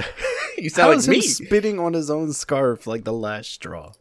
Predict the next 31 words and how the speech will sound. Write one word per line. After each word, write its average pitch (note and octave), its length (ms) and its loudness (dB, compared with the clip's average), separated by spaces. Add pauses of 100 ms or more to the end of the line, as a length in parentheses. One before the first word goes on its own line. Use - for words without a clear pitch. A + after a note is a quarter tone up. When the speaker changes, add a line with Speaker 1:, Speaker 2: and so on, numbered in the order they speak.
Speaker 1:
I F3+ 80 -8
mean, F3+ 120 -6
he F3 140 -8
said C4+ 300 -4
a G#3 60 -10
lot. - 440 -8
I D3 100 -10
mean, F3+ 140 -6
apparently G#3+ 420 -4
there D#3+ 100 0
was C3 100 -4
a A2+ 60 -4
lot A2+ 540 0
that A2+ 140 -6
happened A#2 340 -4
before, C3+ 600 -6
like, F2+ 180 -12 (300)
I A2+ 80 -6
guess C3 220 -6
just B2 220 -10
with G2 120 -10
him B2 340 -10
and G#2+ 180 -10
other G2 220 -6
players D3+ 580 -6
even. E3+ 440 -6 (420)
Um, G2+ 420 -6
Speaker 2:
That's D3 180 -8
what E3+ 80 -2
I'm A#2 100 -4
saying. F#2+ 520 -6